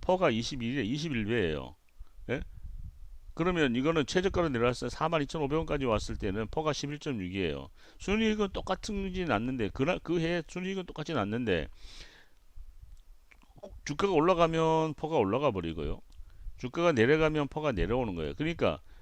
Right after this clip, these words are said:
주가가 내려왔을 때가 저평가되는 거죠. 그죠? 그러니까 이십일 배 났을 때하고 십일 배 났을 때하고는 이게 저평가돼 있다는 거잖아요. 그러면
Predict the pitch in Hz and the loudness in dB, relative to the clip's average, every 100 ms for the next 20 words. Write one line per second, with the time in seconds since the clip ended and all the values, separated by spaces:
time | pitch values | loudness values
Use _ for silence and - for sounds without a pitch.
0 | - 139 175 180 117 123 170 156 160 160 | -8 -4 4 6 6 8 6 4 -2 0
1 | 147 98 87 135 139 123 117 92 82 80 | 0 0 -2 0 0 0 0 -2 -2 -4
2 | 80 123 - _ _ - - - - 196 | -6 -8 -12 _ _ -20 -20 -10 -2 2
3 | 156 160 185 196 175 180 190 185 185 180 | 2 2 -2 0 -2 2 2 4 2 2
4 | 175 151 - 165 156 147 165 170 170 165 | 2 2 2 0 0 -2 -4 -4 -2 0
5 | 147 - 139 135 120 156 127 - 147 147 | -2 -2 -2 0 0 -2 -2 -2 -2 -2
6 | 98 - 90 80 71 73 95 120 143 175 | -2 -2 -4 -2 -4 -4 -6 -6 -4 -2
7 | 117 120 87 | -2 -2 -4